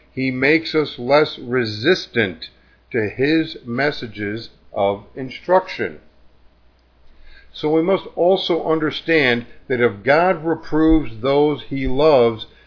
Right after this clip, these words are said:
then it only stands to reason that He doesn't reprove those He hates. In other words,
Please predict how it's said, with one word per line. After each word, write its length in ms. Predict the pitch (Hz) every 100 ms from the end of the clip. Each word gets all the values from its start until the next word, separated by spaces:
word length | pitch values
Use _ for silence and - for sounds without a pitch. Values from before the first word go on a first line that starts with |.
| _ -
then 180 | 131 135
it 140 | 135 -
only 400 | 185 208 208 180
stands 380 | - 185 180 160
to 120 | 170
reason 560 | 175 190 165 135 131 - - -
that 120 | 131
He 100 | 127
doesn't 640 | 101 156 190 147 131 117 - -
reprove 640 | 117 113 123 117 117 117 - -
those 420 | 107 104 101 101 - -
He 140 | 123 113
hates. 640 | - 147 90 - - - - _ _ _ 131
In 140 | 139
other 180 | 185 165
words, 380 | 131 127 123